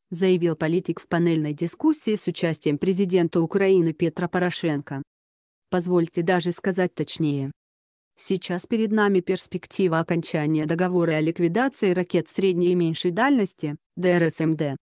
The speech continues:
Если бы мы, с французской и немецкой сторон,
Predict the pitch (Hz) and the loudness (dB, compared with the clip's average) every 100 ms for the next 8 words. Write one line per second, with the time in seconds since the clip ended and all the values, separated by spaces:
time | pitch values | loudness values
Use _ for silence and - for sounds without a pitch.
0 | _ _ _ _ - 180 196 208 180 175 | _ _ _ _ -10 -2 -2 0 0 2
1 | 160 139 - _ - - 180 - 180 - | 0 -2 -8 _ -16 -4 -4 -2 -4 -4
2 | 156 - 170 170 165 147 - 165 - 165 | -4 -2 2 2 2 -2 -6 -6 -4 -4
3 | 156 139 | -2 -4